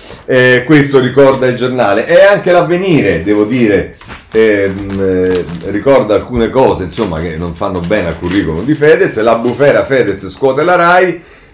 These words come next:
Ehm, eh, e poi qui dice, nel taglio basso, Marco Iasevoli e Mimmo Muolo: "Dalle offese a Tiziano Ferro a paladino L G B T,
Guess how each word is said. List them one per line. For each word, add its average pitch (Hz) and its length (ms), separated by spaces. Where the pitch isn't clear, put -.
Ehm, 117 920
eh, 104 400
e 165 180
poi 175 220
qui 156 160
dice, 113 540
nel 113 260
taglio 135 320
basso, 147 400
Marco 113 360
Iasevoli 107 540
e 80 60
Mimmo 123 320
Muolo: 170 560
"Dalle 127 280
offese 135 440
a - 20
Tiziano 135 440
Ferro 127 440
a 85 100
paladino 113 540
L 120 240
G 113 160
B 151 240
T, 190 260